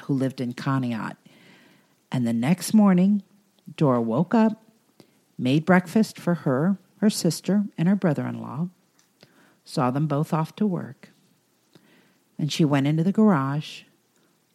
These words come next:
pulled out her sister's family car, pulled in her own coupe, shut the garage doors, tied them together with a rope,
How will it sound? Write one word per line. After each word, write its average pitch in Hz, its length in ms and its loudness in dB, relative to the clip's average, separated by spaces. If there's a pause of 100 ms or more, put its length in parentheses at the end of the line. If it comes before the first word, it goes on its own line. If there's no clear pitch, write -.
pulled 175 260 0
out 160 480 0 (580)
her 185 60 -4
sister's - 560 -4
family 156 340 -2
car, 135 460 -8 (840)
pulled 156 240 0
in 143 200 2
her 139 260 0
own 175 240 4
coupe, - 480 -8 (1120)
shut - 260 -2
the 170 60 -2
garage 160 420 2
doors, 147 580 -2
tied 131 240 -4
them 139 140 -4
together 135 360 -4
with 139 220 -4
a 156 60 0
rope, 120 400 -8